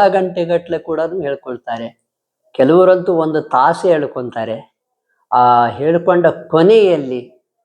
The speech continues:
ಅವರು ಸಮಾಧಾನಗೊಳ್ತಾರಲ್ಲ, ಅದೇ ನಮಗೆ, ಆ, ವಿಶೇಷ ಸುದ್ದ-, ವಿಶೇಷವಾದ ಪ್ರಶಸ್ತಿ ಇದ್ದಂತೆ. ಆ,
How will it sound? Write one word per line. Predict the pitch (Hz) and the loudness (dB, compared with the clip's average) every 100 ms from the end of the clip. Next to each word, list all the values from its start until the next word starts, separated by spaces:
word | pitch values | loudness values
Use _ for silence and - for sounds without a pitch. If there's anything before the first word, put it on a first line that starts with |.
| _ _ | _ _
ಅವರು | - 139 | -4 -4
ಸಮಾಧಾನಗೊಳ್ತಾರಲ್ಲ, | 127 - 135 175 196 175 165 143 131 131 131 120 113 113 113 _ _ _ _ - | -4 -2 2 4 4 2 2 -2 -4 -4 -4 -4 -4 -8 -10 _ _ _ _ -8
ಅದೇ | 120 143 160 | 0 2 2
ನಮಗೆ, | 143 127 120 127 110 104 - _ _ - 113 | 2 -2 0 0 0 -6 -16 _ _ -8 -2
ಆ, | 113 | 0
ವಿಶೇಷ | 110 120 - 151 143 | -2 -6 -2 -2 2
ಸುದ್ದ-, | 151 - 139 123 123 - 127 | 0 -2 -8 -6 -6 -6 -6
ವಿಶೇಷವಾದ | 127 156 160 165 151 131 123 | -2 0 0 2 2 4 2
ಪ್ರಶಸ್ತಿ | 113 - 113 - 139 - | -4 -8 -10 -8 -12 -8
ಇದ್ದಂತೆ. | 123 113 113 107 - 113 - - - _ _ _ _ - | -10 -8 -10 -10 -8 -10 -10 -20 -20 _ _ _ _ 0
ಆ, | 123 123 123 | 4 6 4